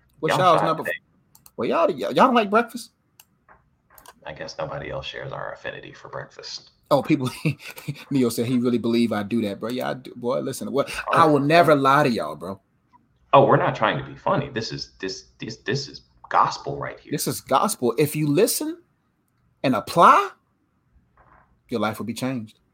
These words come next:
Speaker 2: Mm-hmm.
Speaker 1: What's y'all's number four? Jimmy Dean's salt grounds? <laughs>
Speaker 2: All right.
Speaker 1: J-, ain't nothing wrong with them Jimmy Dean's, bro. And if you like them Jimmy Dean's,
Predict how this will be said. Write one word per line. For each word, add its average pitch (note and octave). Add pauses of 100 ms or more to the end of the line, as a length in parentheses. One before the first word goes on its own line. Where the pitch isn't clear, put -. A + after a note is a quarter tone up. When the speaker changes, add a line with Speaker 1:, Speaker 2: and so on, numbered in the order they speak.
(840)
Speaker 2:
Mm-hmm. -
Speaker 1:
What's -
y'all's D#3+
number E3+
four? G3
Jimmy F3
Dean's F3+
salt F3+
grounds? A3+ (1040)
<laughs> -
Speaker 2:
All -
right. F#2 (220)
Speaker 1:
J-, F3
ain't C4
nothing C#4+
wrong C#4
with B3+
them A3+
Jimmy A3+
Dean's, G#3+
bro. F3+ (540)
And C#3
if C3
you B3+
like C4
them A#3
Jimmy A3+
Dean's, B3